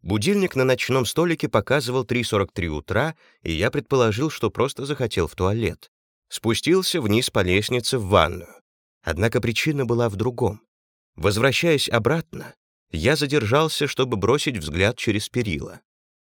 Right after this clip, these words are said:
Дом был огромный, чересчур большой для нашей маленькой семьи. С того места, где я стоял, виднелась гостиная, кухня, столовая. Было тихо, слишком тихо. Вернувшись в комнату, я уснул.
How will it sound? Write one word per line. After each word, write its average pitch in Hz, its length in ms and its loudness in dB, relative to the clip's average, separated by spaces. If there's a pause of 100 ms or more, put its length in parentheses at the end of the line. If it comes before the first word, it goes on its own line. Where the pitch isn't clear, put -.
(140)
Дом 104 380 2
был 107 200 2
огромный, 107 680 0 (400)
чересчур 113 500 2
большой 117 460 2
для 101 180 4
нашей 107 320 0
маленькой 92 480 2
семьи. - 520 -8 (360)
С - 80 -10
того 85 260 4
места, 98 360 2
где 80 160 -2
я 90 160 2
стоял, 90 560 -2 (200)
виднелась 104 560 0
гостиная, 135 840 -2 (140)
кухня, 127 520 -4 (200)
столовая. 120 800 -2 (260)
Было 123 320 2
тихо, - 480 -6 (460)
слишком 120 560 -4
тихо. - 480 -10 (680)
Вернувшись 92 560 2
в - 100 -14
комнату, 98 440 0
я 87 160 4
уснул. 85 460 -4